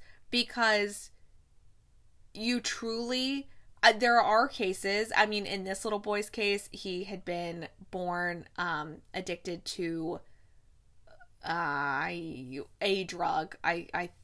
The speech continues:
think it was heroin. Um, so obviously that was a, a pretty standard, yeah,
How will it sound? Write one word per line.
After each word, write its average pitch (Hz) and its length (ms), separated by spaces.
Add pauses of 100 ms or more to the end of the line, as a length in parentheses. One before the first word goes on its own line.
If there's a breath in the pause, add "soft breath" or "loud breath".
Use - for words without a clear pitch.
think 190 180
it 160 120
was 180 340
heroin. 151 600 (560 loud breath)
Um, 190 480 (260)
so 214 200
obviously 175 800 (340)
that 185 320
was 170 460 (360)
a, 190 120 (180)
a 190 80
pretty 190 300
standard, 175 680 (380)
yeah, - 200